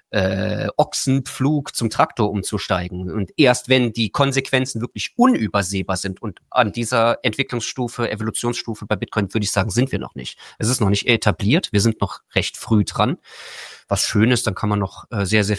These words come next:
hohe Gewinne mitnehmen. Aber, ähm, das wird, denke ich, ja, es muss kommen. Also, ne, also, w-, äh,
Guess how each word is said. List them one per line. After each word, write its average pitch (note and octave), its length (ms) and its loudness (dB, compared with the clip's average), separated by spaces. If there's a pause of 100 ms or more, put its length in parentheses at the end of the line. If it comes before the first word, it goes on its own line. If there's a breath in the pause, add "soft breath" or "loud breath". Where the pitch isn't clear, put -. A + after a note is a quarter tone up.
(100)
hohe A2+ 160 4
Gewinne C3+ 280 2
mitnehmen. F3+ 560 2
Aber, A#2 480 4
ähm, A2 400 2
das - 340 -6
wird, G#2+ 160 0
denke G2+ 220 -2
ich, - 280 -6 (1200)
ja, F3+ 320 4
es D#3 120 2
muss F3+ 160 6
kommen. D3 240 0
Also, A#2 220 0
ne, B2 160 2
also, A#2+ 420 -2
w-, B2 80 -2
äh, A#2 420 2